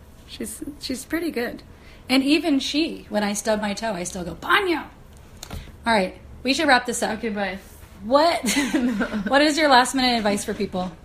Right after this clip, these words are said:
Speaker 2: My last minute advice is to do what makes you happy,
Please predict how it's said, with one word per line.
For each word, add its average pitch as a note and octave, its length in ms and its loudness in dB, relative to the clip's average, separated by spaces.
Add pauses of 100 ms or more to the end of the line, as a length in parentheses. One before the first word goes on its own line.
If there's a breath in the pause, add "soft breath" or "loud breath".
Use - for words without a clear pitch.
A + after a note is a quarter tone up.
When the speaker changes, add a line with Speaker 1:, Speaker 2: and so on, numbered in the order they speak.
Speaker 2:
My A3 160 -2
last D4+ 280 -4
minute D#4+ 280 -4
advice F#3+ 420 -2
is F#3 200 -6 (200)
to F3+ 420 -6 (2000)
do G3+ 140 0
what F#3 120 -4
makes F#3 240 -6
you G3+ 80 -2
happy, F#3 480 -6